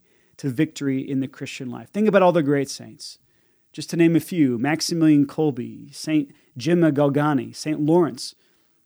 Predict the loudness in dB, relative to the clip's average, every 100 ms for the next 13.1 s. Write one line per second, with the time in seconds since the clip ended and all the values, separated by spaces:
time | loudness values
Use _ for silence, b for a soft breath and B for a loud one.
0 | _ 0 4 6 6 2 -2 -12 -12 -10
1 | -8 -8 -8 -8 -8 -4 0 0 -2 -10
2 | -10 0 2 2 2 2 0 -4 -2 2
3 | 2 2 2 2 2 0 0 -2 -2 -6
4 | -2 0 0 0 2 2 4 4 4 4
5 | 2 2 0 -4 b b b b 0 2
6 | 4 0 2 -2 0 -4 -4 -4 -6 -4
7 | -4 -4 -4 -4 -4 -4 -8 -6 -4 -4
8 | -4 -12 -18 _ b b b b 0 2
9 | 2 -6 -4 0 0 -2 -6 -6 -6 -12
10 | b b b -4 0 0 -2 -6 -16 -14
11 | -10 -8 -6 -8 -10 -14 -2 0 0 -2
12 | 0 2 4 4 4 2 0 -8 -10 -10